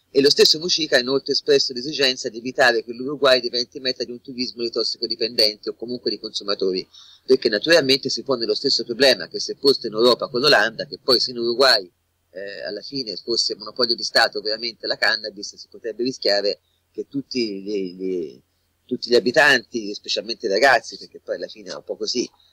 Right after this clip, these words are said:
eh, delle, dei paesi vicini sarebbero tentati poi di andare a passare il weekend, fine settimana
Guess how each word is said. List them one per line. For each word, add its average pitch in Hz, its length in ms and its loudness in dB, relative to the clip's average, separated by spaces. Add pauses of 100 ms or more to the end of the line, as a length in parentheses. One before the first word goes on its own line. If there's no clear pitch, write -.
(120)
eh, 95 160 -4
delle, 110 340 0
dei 107 140 -2
paesi 127 400 6
vicini 123 460 0
sarebbero 110 440 2
tentati 113 540 2
poi 110 140 0
di 101 80 -6
andare 107 260 -2
a - 40 -10
passare 110 420 2
il 107 60 -2
weekend, 110 520 -4
fine 110 200 -14
settimana 110 800 -2